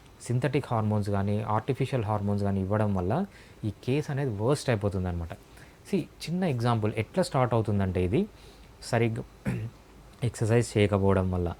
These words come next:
రైట్, సరిగ్గా నిద్రపోవడం వల్ల, సరిగ్గా ఎక్కువ కార్బోహైడ్రేట్ తీసుకోవడం వల్ల,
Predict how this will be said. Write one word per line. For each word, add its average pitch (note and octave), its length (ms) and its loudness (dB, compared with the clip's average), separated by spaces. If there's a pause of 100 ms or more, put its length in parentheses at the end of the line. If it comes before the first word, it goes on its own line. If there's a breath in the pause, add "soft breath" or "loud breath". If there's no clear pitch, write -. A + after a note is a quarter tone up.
(260)
రైట్, A#2+ 160 -2 (380 loud breath)
సరిగ్గా G#2+ 280 0
నిద్రపోవడం G2 720 2
వల్ల, F2+ 260 -2 (520 loud breath)
సరిగ్గా G#2 420 -2 (120)
ఎక్కువ B2 440 0 (120)
కార్బోహైడ్రేట్ G#2 640 2
తీసుకోవడం G2 500 0
వల్ల, E2+ 220 -4